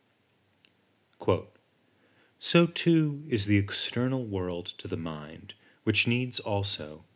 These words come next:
as the condition of its manifestation, its objective correlative. Hence,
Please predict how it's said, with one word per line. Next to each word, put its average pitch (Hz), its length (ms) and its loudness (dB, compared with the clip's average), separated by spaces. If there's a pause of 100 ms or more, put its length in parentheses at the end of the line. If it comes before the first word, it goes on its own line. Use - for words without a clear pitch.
as 104 160 0
the - 80 -2
condition 117 720 -2
of 101 180 -4
its 92 300 -2
manifestation, 95 1040 -4 (480)
its 107 160 -4
objective 98 840 -2
correlative. - 760 -12 (680)
Hence, - 640 -2